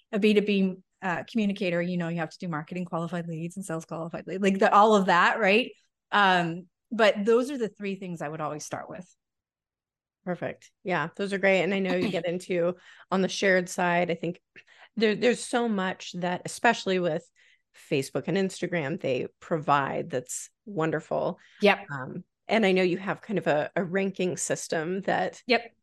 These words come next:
Speaker 2: P R can use to, to say, "Okay, a comment is worth this much and a reshare is worth this much," to kind of calculate out
Speaker 1: Save is worth,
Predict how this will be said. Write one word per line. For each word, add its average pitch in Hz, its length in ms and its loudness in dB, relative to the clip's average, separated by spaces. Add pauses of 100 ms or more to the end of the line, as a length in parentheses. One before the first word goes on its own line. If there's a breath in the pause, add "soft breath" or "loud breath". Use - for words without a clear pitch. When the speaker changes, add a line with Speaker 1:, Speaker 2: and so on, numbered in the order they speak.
(140)
Speaker 2:
P 226 140 0
R 196 180 4
can 196 280 -4
use 185 440 -2
to, 175 380 -4
to - 180 -10
say, 143 200 -2
"Okay, 143 520 -4 (360 soft breath)
a - 120 -20
comment 202 540 -2
is 185 140 -6
worth 190 260 -2
this 185 260 -6
much 185 560 -4
and - 140 -10
a - 260 -10
reshare 202 580 -2
is 190 140 -8
worth 190 240 -4
this 185 260 -6
much," 175 360 -4
to 185 60 -16
kind 170 200 -8
of - 120 -10
calculate 175 640 -4
out - 100 -4
Speaker 1:
Save 202 340 8
is 190 220 4
worth, 185 280 2